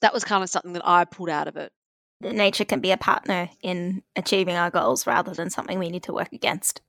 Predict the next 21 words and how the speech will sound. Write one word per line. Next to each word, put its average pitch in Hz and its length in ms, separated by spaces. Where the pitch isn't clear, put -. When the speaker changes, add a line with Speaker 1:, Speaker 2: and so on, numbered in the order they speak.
Speaker 1:
Absolutely. 180 680
And 185 160
at 180 180
this 190 220
time 185 280
in 170 100
our 160 160
lives, 160 520
in 165 80
this 170 120
time 170 240
in 165 80
history, 156 560
that's - 280
really 170 440
what 160 200
we 160 80
need 156 200
to - 60
be 135 80
doing. 143 360